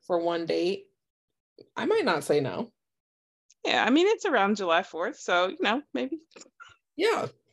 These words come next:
Speaker 2: <laughs> Maybe in honor of Independence Day. You know, who knows? Whatever. Uh, either way, reach out to us. Uh,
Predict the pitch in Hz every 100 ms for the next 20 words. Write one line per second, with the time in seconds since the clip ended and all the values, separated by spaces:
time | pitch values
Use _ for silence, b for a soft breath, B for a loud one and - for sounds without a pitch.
0 | _ - 403 - - 392 _ _ _ _
1 | _ _ _ - - - - 370 339 330
2 | 311 240 247 269 269 247 233 254 269 247
3 | 262 - 311 370 - 370 392 370 370 415
4 | 240 - - - - - 247 240 - B
5 | B B 214 B - 311 339 330 330 -
6 | 440 494 277 233 240 277 302 _ _ _
7 | - 240 220 - 233 247 - 269 302 403
8 | - - - 214 202 202 190 160